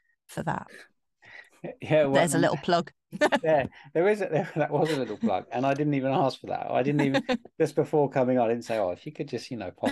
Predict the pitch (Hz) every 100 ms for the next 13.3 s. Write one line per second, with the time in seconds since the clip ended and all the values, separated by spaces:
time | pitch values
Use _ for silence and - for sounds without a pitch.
0 | 294 - - - 190 170 - 123 110 110
1 | - 107 92 110 104 98 101 98 - _
2 | - - _ _ 123 123 123 135 156 123
3 | 110 127 - 135 127 127 123 123 - 120
4 | - 117 - 76 95 - - - - -
5 | 117 92 - 139 95 90 87 - - _
6 | 107 - 117 - 98 98 95 - 98 101
7 | 127 - 101 95 - - - 92 104 98
8 | 107 110 - 101 - 113 120 110 104 107
9 | - 120 123 127 175 123 87 - 92 98
10 | 101 98 98 226 220 - - _ _ _
11 | - 220 - 247 240 214 - - - _
12 | - 233 226 196 202 185 180 - - 175
13 | - -